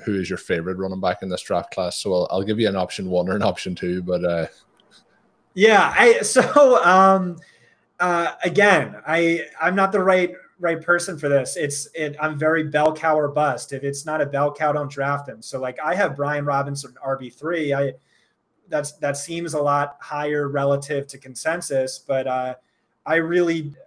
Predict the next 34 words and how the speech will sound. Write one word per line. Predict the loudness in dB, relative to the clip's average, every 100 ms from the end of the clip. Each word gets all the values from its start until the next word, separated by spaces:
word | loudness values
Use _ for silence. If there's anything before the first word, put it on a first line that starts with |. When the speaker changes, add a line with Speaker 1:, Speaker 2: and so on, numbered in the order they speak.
| _ -12
Speaker 2:
I'm | -8
gonna | -6 -6
draft | -2 0 0 -4 -8
Breece | -8 -8 -2
Hill, | 0 0 -4
Breece | -10 -8 -4
Hall | -2 2 2
or | 0 -2
Kenneth | -6 -6 -4
Walker, | -2 -2 -2 -2 0 -2 -10 _ _ -2
or | 0
I'm | 2
not | -2
gonna | -2 -4
draft | 0 0 0 -4
anyone. | -4 -6 -10 _ _ _
Uh, | -12 -10 -10 -6
but | -2 0 -2 -8 _ _ _ 0
yeah, | 4 4 2
a-, | 4
after | 2 2 2
that, | 4 4 4
relative | 4 2 0 -2 -2 -4
to | -6 -6
consensus, | -8 -8 -6 -6 -4 -4 -4 -10 -14 _ _ _ _
uh, | -8 -6 -6 -6 -10 _ _
Brian | -4 -2 0
Robinson, | 0 0 -2 -4 -6 -6
Rachaad | -6 -4 -4 -2
White, | -4 -4 -6 -10
and, | -14 -16 -16 -14
uh, | -12 -12 -14 -16 _ _ _ _ _ _ _ _ _ -6
Dameon | -4 -6 -12
Pierce. | -10 -10 -8 -12 -16